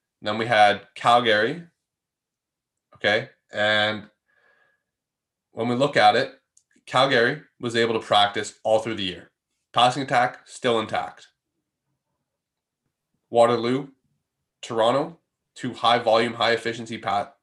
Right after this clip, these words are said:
like, big play offenses built around the passing game,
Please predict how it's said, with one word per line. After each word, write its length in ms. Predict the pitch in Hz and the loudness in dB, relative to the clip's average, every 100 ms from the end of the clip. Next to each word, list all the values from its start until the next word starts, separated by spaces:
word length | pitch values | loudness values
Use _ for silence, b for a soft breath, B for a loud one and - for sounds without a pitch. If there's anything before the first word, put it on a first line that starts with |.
| _ | _
like, 340 | 110 101 101 - | -6 -6 -6 -6
big 200 | 113 113 | -6 -2
play 460 | 117 113 117 123 _ _ _ _ _ - | 0 2 0 -6 _ _ _ _ _ -6
offenses 580 | 107 110 123 123 139 143 | -2 0 -2 -2 -8 -4
built 280 | 113 110 | -2 -2
around 220 | 107 104 101 | -2 -4 -4
the 40 | |
passing 320 | 101 104 127 | -4 -4 -4
game, 340 | 120 131 170 | -4 -4 -4